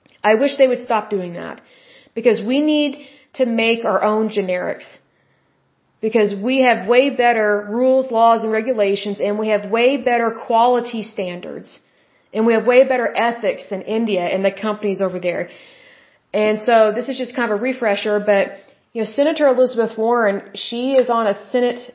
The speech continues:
uh, hearing committee or something, and, um, they were investigating these different drug manufacturers,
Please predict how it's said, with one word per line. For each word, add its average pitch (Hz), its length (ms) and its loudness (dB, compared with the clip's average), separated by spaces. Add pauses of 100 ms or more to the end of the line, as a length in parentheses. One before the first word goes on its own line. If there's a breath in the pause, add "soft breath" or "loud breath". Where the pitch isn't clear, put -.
uh, 185 300 -8
hearing 262 420 2
committee 240 460 0
or 190 80 0
something, 196 680 -6 (720 soft breath)
and, 208 420 2
um, 196 480 0 (100)
they 220 160 0
were 240 180 0
investigating 208 920 0
these 202 200 -6
different 240 360 0
drug 240 280 2
manufacturers, 196 1040 -4